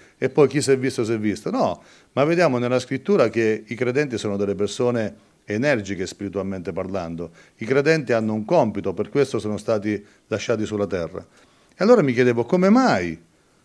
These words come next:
oggi noi siamo, facciamo parte di questo popolo che è appartato,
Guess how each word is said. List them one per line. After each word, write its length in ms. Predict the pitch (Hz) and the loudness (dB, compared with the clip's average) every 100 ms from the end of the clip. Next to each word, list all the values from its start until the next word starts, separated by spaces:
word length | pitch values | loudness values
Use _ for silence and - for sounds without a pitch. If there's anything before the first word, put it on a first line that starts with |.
| _ | _
oggi 280 | 240 214 151 | -2 0 2
noi 220 | 156 196 | 4 4
siamo, 440 | - 240 233 131 110 | 4 2 2 4 2
facciamo 440 | 123 - 147 147 | 0 0 2 2
parte 720 | 240 247 131 - 120 104 92 - _ | 2 4 4 2 0 0 -2 -10 _
di 140 | 123 127 | -4 2
questo 340 | 135 - 131 | 2 4 4
popolo 420 | 160 156 147 117 | 6 6 6 2
che 80 | 110 | 2
è 20 | |
appartato, 800 | 110 - 110 117 101 87 90 82 | 0 0 -2 2 2 0 -4 -8